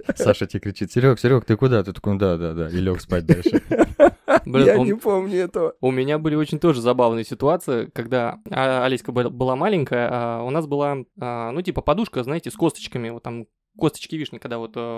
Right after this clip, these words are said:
Speaker 3: Да, да, да, да, да.
Speaker 1: Мгм.
Speaker 2: её,
Speaker 3: Есть такая.
Speaker 2: её греешь, кладёшь на живот, и ребёнок, типа, ну, ему легче, он успокаивается. Я сплю, значит, крепким сном, прям, я люблю поспать, прям. Меня будет жена, я одним глазом так открываю, она говорит:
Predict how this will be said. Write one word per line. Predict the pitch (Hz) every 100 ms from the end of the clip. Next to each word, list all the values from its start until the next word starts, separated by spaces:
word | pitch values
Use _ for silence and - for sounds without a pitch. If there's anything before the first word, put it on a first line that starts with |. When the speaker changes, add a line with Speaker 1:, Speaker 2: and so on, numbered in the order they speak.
| 117
Speaker 3:
Да, | 123
да, | 113
да, | 113 110
да, | 107
да. | 104
Speaker 1:
Мгм. | 110 104
Speaker 2:
её, | 123 120
Speaker 3:
Есть | -
такая. | 107 -
Speaker 2:
её | 127 127 151
греешь, | 170 262 202
кладёшь | - 131 135 135
на | 135
живот, | 131 160 240 226 _
и | 139 175 156
ребёнок, | 117 113 135 107
типа, | - 139
ну, | 131 120
ему | 120 117
легче, | 117 160 -
он | 110
успокаивается. | 110 - 113 113 120 127 - - _ _ _ _
Я | - 220
сплю, | - 175 175
значит, | 135 127 -
крепким | 135 156 - 113
сном, | 131 131 120 110 _
прям, | - 117 107 _
я | 131 131 123
люблю | 131 143 127
поспать, | 127 113 - 139 _
прям. | - 110 - -
Меня | 151 185
будет | 165 175 127
жена, | 131 147 160 160 _ _ _ _ _
я | 123 127 127 123 123
одним | 135 135
глазом | 127 123 120
так | 117 -
открываю, | - 131
она | 135
говорит: | 120 120